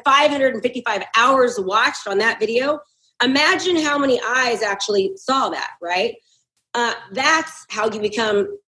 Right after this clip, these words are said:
the community market leader. In conjunction with philanthropy. So we really encourage our students to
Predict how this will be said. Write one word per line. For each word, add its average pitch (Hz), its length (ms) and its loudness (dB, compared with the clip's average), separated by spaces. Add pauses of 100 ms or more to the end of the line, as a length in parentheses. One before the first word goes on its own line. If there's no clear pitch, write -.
the 208 80 0
community 220 340 2
market 196 320 -2
leader. - 360 -8 (340)
In 226 140 4
conjunction 254 1080 0
with 226 300 0 (680)
philanthropy. 226 720 0
So 196 140 -4
we 196 120 4
really 262 320 2
encourage 240 540 2
our 214 200 0
students 214 540 -2
to 202 320 2